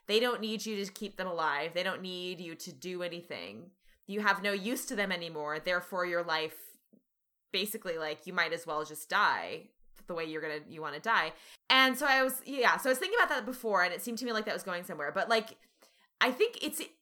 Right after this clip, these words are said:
I think you're right. I think that the, the good little soldier Clark, the good little soldier for Clark thing, that was a thing that, like, ha-, uh, that was a, from Nevermore, right? She said that, I'm pretty sure Allie Raven said that before,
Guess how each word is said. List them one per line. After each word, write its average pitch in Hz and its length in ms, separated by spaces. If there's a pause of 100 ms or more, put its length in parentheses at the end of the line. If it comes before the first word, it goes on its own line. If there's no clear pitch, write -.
I 262 80
think 381 240
you're 381 140
right. 233 220
I 226 80
think 320 340
that 269 400 (220)
the, 247 200
the 240 180
good 269 240
little 330 200
soldier 254 380
Clark, 247 340
the 214 160
good 226 300
little 233 180
soldier 214 400
for 190 160
Clark - 380
thing, 403 240 (480)
that 262 160
was 370 120
a 453 140
thing 311 160
that, 254 160
like, 214 340
ha-, 226 260
uh, 220 120
that 233 120
was 320 120
a, 294 140
from 233 200
Nevermore, 196 460
right? 156 220
She 220 120
said 214 280
that, 202 240 (600)
I'm 214 60
pretty 320 200
sure 330 200
Allie 226 320
Raven 208 320
said 196 240
that 180 160
before, 190 640